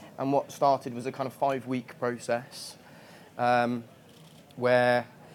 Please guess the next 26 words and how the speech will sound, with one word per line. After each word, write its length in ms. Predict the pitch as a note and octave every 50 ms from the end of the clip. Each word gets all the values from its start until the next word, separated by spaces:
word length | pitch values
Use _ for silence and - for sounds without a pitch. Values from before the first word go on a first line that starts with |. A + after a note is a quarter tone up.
| - - - - - - - -
Matthew 520 | - C3+ C#3 B2+ - - - C3+ B2+ B2+ B2+
kind 280 | A#2+ - C3 B2 B2
of 160 | B2 A#2+ A2+ - - - - - -
made 280 | - B2+ B2+ B2+ A#2 A#2
me 160 | B2 B2 A#2+
do 280 | A2+ B2+ B2 B2 A#2+ A2+ - - - - - - - - - - - - -
running 240 | C#3 C3+ C3 B2+ B2+
around 460 | B2 C3 C3 B2+ B2+ C3 B2+ B2 A2+
and 320 | A#2+ A#2 A#2 A#2 A#2+ A#2+ -
dive 340 | - C#3 C3 B2+ C3 A2+ A#2
rolls, 380 | C3+ B2+ B2 B2+ B2+ B2 -
and 200 | B2 A#2+ A2+ A2+ A2+ - - - - - - - - - - - - - - - - -
I 40 | -
tried 240 | - - D3+ C#3 C3
to 80 | - C3+
sort 160 | C3 - C#3
of 100 | C3 A#2
see 220 | - - D#3 C#3 C3+
if 120 | B2+ A2+
I 100 | B2+ B2+
could 240 | B2 - A#2 A2 -
pretend 280 | - C3 - C3 B2+ A#2
to 60 | A#2+
be 100 | A2+ A#2+
a 80 | A#2 A2
spy. 340 | - - B2 A#2+ A#2 A2